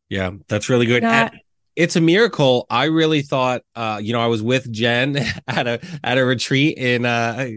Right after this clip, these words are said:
Speaker 1: in, uh, Saint Augustine earlier this year. And, uh, we were talking about real estate and what she was dealing with down there. And, uh, you know, Travis was home at the time looking at homes. I thought Travis was gonna kill Jen,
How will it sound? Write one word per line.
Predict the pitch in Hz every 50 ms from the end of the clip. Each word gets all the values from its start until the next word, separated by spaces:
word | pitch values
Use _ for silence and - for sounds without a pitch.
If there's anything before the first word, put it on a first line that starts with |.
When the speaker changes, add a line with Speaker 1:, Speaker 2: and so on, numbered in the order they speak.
| -
Speaker 1:
in, | - - - 123 123 123
uh, | 123 117 113 113
Saint | 107 - 143 131 123
Augustine | 123 123 131 131 135 - - 151 147 147
earlier | 147 123 123 120 123 123 123
this | 120 120 113 -
year. | - 120 127 143 156 156 - - - - - _ -
And, | - 117 117 117 117 113 117
uh, | 113 113 110 107 107 104 101
we | 107 117 120
were | 120 117
talking | - 127 123 127 131
about | 127 139 131
real | 123 127 127 131
estate | 135 131 - - 139 139 127
and | 120 107 104 107 104 101 101
what | 101 110 110
she | - - 113
was | 104 95
dealing | 92 107 107 107 110 110
with | 110 113 113 -
down | - 117 117 113 117
there. | 117 117 117 113 107 - - - _ _ _ _ -
And, | - 107 107 107 104 101
uh, | 101 98 95 92 92 95 - - _ _ - 87
you | 113 104 101
know, | 98 98 95
Travis | - - - 165 165 165 156 147 143
was | 131 117 107
home | 98 127 120 123 123
at | 120 127 139 143 -
the | 156
time | - - 147 139 139 135 123
looking | 120 123 113 - 120 120
at | 110
homes. | 107 117 117 110 107
I | 110 110
thought | 113 139 135 131 110
Travis | - 139 123 123 123 127 120 -
was | 123 113
gonna | 104 107 113 107
kill | - - - 180 196 196 175
Jen, | 151 123 131 113 107 101 98 104 104